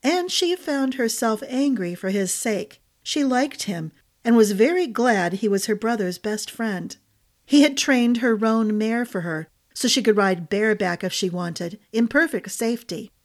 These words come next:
Arden was quite sure that was their special secret.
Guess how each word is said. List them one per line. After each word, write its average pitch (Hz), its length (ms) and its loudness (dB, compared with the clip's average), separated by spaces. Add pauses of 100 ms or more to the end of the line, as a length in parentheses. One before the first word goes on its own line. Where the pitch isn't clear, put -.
(380)
Arden 202 440 4
was 202 200 -4
quite 214 260 -4
sure 196 300 -2
that 185 180 -6
was 170 220 -6
their 175 280 -4
special 160 380 -8
secret. 196 520 -6